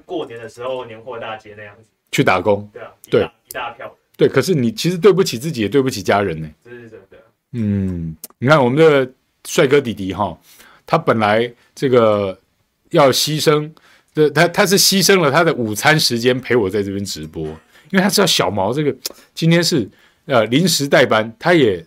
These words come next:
Speaker 2: 那个很照顾我哦。我们这个帅哥弟弟才二十四岁满了吗？
Speaker 1: 二三。
Speaker 2: 二三岁而已哦。哎，年轻人，我们要给年轻人拍手。那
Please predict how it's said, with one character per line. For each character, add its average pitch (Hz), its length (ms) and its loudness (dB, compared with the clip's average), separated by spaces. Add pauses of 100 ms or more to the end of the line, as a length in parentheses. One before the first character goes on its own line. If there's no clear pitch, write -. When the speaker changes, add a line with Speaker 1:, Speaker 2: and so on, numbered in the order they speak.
Speaker 2:
那 147 120 -4
个 123 80 2
很 123 180 -2
照 147 160 4
顾 139 220 -2
我 80 240 -12
哦。 95 180 -6
我 92 120 -6
们 127 80 -4
这 160 80 2
个 147 40 4
帅 139 200 0
哥 131 100 4
弟 107 160 -4
弟 82 180 -14 (400)
才 113 400 2 (120)
二 185 120 2
十 131 300 -2 (140)
四 - 260 0
岁 190 140 4
满 117 180 0
了 110 80 -2
吗？ 117 240 -2 (160)
Speaker 1:
二 - 180 -20
三。 127 320 -20 (180)
Speaker 2:
二 202 140 8
三 214 240 4
岁 233 240 6
而 165 160 6
已 170 140 4
哦。 127 260 2 (160)
哎， 165 220 2 (680)
年 135 140 2
轻 156 160 4
人， 117 160 0
我 120 80 0
们 165 80 0
要 196 80 4
给 147 120 4
年 131 120 -2
轻 139 140 0
人 127 100 -2
拍 127 220 2
手。 107 340 -4 (840)
那 160 280 0